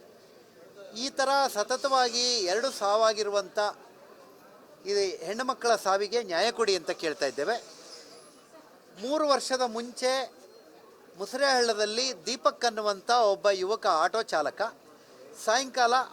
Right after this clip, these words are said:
ಹಳ್ಳದಲ್ಲಿ ಅರ್ಧ ಅಡಿ ನೀರಿದೆ, ಇಪ್ಪತ್ತೈದು ಮೂವತ್ತು ವರ್ಷದ ಯುವಕ ತೇಲಿ ಹೋಗಿ ಮುಳುಗಿ ಸತ್ತಿದ್ದಾನೆ ಅಂಥೇಳಿ ಪೊಲೀಸರು ರಿಪೋರ್ಟ್ ಮಾಡ್ತಾರೆ. ಅವರ ಮೊಬೈಲ್, ಅವರ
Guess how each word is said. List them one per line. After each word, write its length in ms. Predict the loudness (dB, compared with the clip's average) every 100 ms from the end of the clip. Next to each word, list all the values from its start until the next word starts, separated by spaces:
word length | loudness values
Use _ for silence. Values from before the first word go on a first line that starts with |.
| -4
ಹಳ್ಳದಲ್ಲಿ 520 | 0 4 4 4 4 2
ಅರ್ಧ 200 | 2 2 4
ಅಡಿ 140 | 4 2 2
ನೀರಿದೆ, 360 | 2 4 4 2 0 -20 -20 -20 -20 -20 -20 -20 -20 -12 -10
ಇಪ್ಪತ್ತೈದು 460 | 2 2 4 0 0
ಮೂವತ್ತು 280 | -2 -2 0 0
ವರ್ಷದ 300 | 0 0 0 -2
ಯುವಕ 260 | -2 2 2 2 -2 -10 -20 -20 -20 -20 -20 -20 -20 -12 0
ತೇಲಿ 260 | 4 6 6
ಹೋಗಿ 240 | 4 2 -6
ಮುಳುಗಿ 240 | -6 -4 -2
ಸತ್ತಿದ್ದಾನೆ 540 | -2 -4 -4 2 2 2
ಅಂಥೇಳಿ 280 | -2 -2 -4 -2
ಪೊಲೀಸರು 380 | 0 0 -2 -6 -6
ರಿಪೋರ್ಟ್ 300 | 0 0 0 -4
ಮಾಡ್ತಾರೆ. 320 | -4 -6 -8 -14 -20 -20 -20 -20 -20 -20 -4 2
ಅವರ 160 | 4 4 4
ಮೊಬೈಲ್, 300 | 4 4 2 -4 -18 -20 -20 -20 -6
ಅವರ 120 | -2